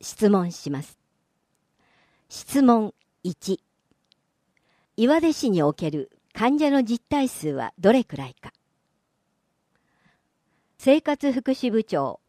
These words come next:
答弁。身の回りにある様々な製品に含まれる微量の薬物や化学物質が原因で、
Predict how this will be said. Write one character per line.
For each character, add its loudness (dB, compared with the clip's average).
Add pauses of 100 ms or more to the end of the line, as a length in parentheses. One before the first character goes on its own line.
(140)
答 0
弁。 -14 (1800)
身 2
の 4
回 2
り -2
に -2
あ -4
る -8 (120)
様 0
々 -2
な -6
製 -4
品 -4
に -2
含 -6
ま -4
れ -6
る -10 (300)
微 0
量 4
の 2
薬 -2
物 -6
や -14 (260)
化 -2
学 -4
物 -2
質 -16
が -8
原 -6
因 -4
で、 -12